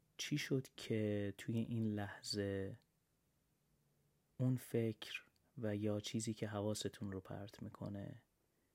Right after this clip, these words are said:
می‌تونه بیاد و جایگزین اهمیت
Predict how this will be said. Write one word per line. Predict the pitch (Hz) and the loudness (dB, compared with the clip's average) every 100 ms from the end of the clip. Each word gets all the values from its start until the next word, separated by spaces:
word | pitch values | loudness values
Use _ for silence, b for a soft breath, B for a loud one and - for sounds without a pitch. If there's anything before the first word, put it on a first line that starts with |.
| _ 117 | _ -4
می‌تونه | 107 - 107 101 | -4 0 0 0
بیاد | 104 101 95 - - - _ _ _ _ _ 107 | 0 0 -2 -4 -12 -20 _ _ _ _ _ 0
و | |
جایگزین | 98 104 98 98 - 101 101 107 104 101 101 - | 0 0 0 0 0 0 2 0 2 0 -2 -4
اهمیت | 101 107 104 101 101 104 104 | -6 -6 -4 -2 -2 -4 -4